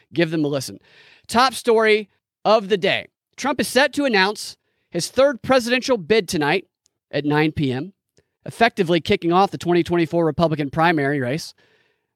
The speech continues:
Like I said, three weeks before the midterms are even over. Could they not even give us a, a couple of days off? Like, at least a day? Like, International Day of No Politics and being nice to each other? Could we even have that? No, we can't, because in this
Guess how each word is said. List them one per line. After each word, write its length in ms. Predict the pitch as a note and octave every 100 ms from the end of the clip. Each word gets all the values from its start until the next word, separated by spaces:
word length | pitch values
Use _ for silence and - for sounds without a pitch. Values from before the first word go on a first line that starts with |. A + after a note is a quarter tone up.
| _ _ _ _ _ _ _ -
Like 140 | E3+
I 60 | G3+
said, 260 | C4 A#3+ D#3
three 220 | G3+ B3
weeks 220 | C4 -
before 560 | A#3+ D#4+ D4+ B3 A3+ - -
the 80 |
midterms 400 | G#3+ A#3+ B3+ A#3
are 60 | A3+
even 180 | B3 B3
over. 260 | B3+ F#3+ - -
Could 140 | C4 A#3+
they 120 | B3
not 320 | C4 E4+ F4
even 340 | D#4 C#4+ C#4+ G3
give 220 | G3 G#3+
us 280 | A3+ - - -
a, 120 | G3+ F#3+
a 60 |
couple 380 | - G#3 G#3 C4
of 100 | A3+
days 320 | E3 G3 G3
off? 380 | E3 E3+ G#3 G#3+
Like, 240 | F#3 F3+ - _ _ -
at 160 | A#3+ G#3+
least 260 | D#4+ D4+
a 40 | A#3
day? 480 | D3+ E3 G3 C#4+ D4 - -
Like, 220 | F#3+ - _ -
International 920 | G#3 C#4 A3+ A#3 B3 A#3 B3+ C4 A#3+ _
Day 280 | D#3 G3+ A#3
of 80 | G3+
No 180 | F#3+ A3
Politics 640 | - F3+ G#3+ G#3+ A#3+ -
and 100 | G3
being 180 | G3+ G3
nice 240 | E3 G3 -
to 100 | A3+
each 140 | A3+
other? 180 | A3+ A3
Could 140 | G3+
we 100 | G3
even 220 | C4 D#4+
have 260 | C#4 B3 G3
that? 320 | G#3 G#3 G#3 - _ -
No, 320 | G#3 G#3 G#3
we 160 | G3
can't, 380 | G3+ A3 G#3 G3
because 260 | F#3 F#3 F3
in 80 | C4+
this 220 | B3+